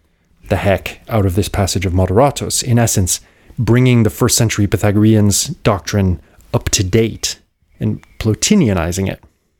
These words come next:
But I feel like Moderatus must have had some system which was basically an emanatory three ones type of setup. And as E R Dodds points out in his seminal article, The Parmenides of Plato and the Neoplatonic One,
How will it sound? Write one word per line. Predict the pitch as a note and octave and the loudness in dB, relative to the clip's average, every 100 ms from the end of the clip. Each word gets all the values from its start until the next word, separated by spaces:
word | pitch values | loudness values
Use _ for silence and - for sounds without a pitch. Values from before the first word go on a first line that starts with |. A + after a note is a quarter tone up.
| _ _ _ _ _ - | _ _ _ _ _ -6
But | A#2+ B2+ | 0 2
I | F#3 | 2
feel | - A3 | 2 2
like | A#2 | 4
Moderatus | A#2+ B2 B2 A#2 G#2 - _ _ _ _ _ - | 2 4 2 2 -4 -6 _ _ _ _ _ -4
must | A2 D3 D#3 - | 2 2 0 -4
have | F#2 | -4
had | F2+ F#2+ | -2 0
some | - B2 B2 | 2 2 2
system | - B2 - F#2+ | 2 0 0 -2
which | F#2+ | -2
was | G#2 F#2+ | -2 0
basically | G2+ C3 - - G2 F#2 - - _ - - | 0 0 -2 -4 -6 -6 -10 -18 _ -12 -2
an | A2 | -2
emanatory | - B2 B2+ A#2 G#2+ G#2+ G2 G2+ | 2 2 4 2 2 2 2 2
three | F#2+ - A#2 A#2 | -2 -2 2 2
ones | G#2+ G#2 G2+ F#2+ F#2+ - - _ - | 4 4 4 2 2 0 -2 _ -6
type | G#2+ G2+ | -2 -2
of | F2+ | -2
setup. | - F2+ D2 - _ _ _ - - _ _ - - | -2 -2 -6 -10 _ _ _ -20 -20 _ _ -10 -2
And | C3 A2+ | 2 2
as | G2 - | 0 0
E | C#3+ | 2
R | B2+ A#2 | 4 4
Dodds | A2 G2+ F#2+ | 2 0 -2
points | - G2 F#2 | -2 -2 0
out | F#2+ A#2 | 0 -2
in | B2 E2+ | -4 -2
his | G#2+ - - | -2 -2 -2
seminal | - G#2 F#2+ | 0 2 2
article, | F#2+ G2 G2 F#2 F2 | 2 0 0 -2 -2
The | F2 | -2
Parmenides | G#2 F#2+ F#2+ F#2 F#2+ | -2 0 0 -2 -4
of | F#2 | -6
Plato | - G2+ - F#2+ G2 | -6 -6 -4 -6 -6
and | - F#2+ F#2 | -4 -4 -2
the | G2 | 0
Neoplatonic | G2 G2+ G2 G#2+ - G2+ F#2 | 2 2 0 -2 0 0 0
One, | G2+ C3+ B2+ A#2+ D3+ | 0 2 4 2 2